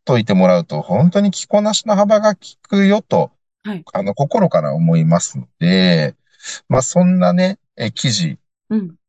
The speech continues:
Speaker 1: えー、アイテムのお話をね、今日はちょっとしていきたいかなと思っております。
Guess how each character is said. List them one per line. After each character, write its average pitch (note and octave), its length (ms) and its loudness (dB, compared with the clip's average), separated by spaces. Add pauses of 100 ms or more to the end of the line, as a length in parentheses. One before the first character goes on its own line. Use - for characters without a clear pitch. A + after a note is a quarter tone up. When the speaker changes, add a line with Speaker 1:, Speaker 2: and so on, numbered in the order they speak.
(120)
Speaker 1:
え F2 160 2
ー、 F2+ 60 4
ア G#2+ 60 2
イ G#2 60 -4
テ E2 100 -8
ム D2+ 220 -6
の F#2+ 140 4
お F#2 60 4
話 G2 340 0
を F#2+ 80 -4
ね、 A2+ 240 -2
今 F2 120 2
日 - 20 0
は C#2+ 100 0
ち - 120 -6
ょ - 20 -2
っ - 20 -6
と - 140 -10
し - 80 -2
て E2 100 -6
い D#2+ 60 -4
き - 80 -12
た - 120 4
い E3 60 0
か F2+ 140 0
な C3+ 160 2
と F2+ 100 -6
思 D#2 200 -4
っ - 40 -20 (240)
て - 240 -6
お D2+ 160 -6
り C#2+ 220 -4
ま G2+ 180 2
す。 - 240 -8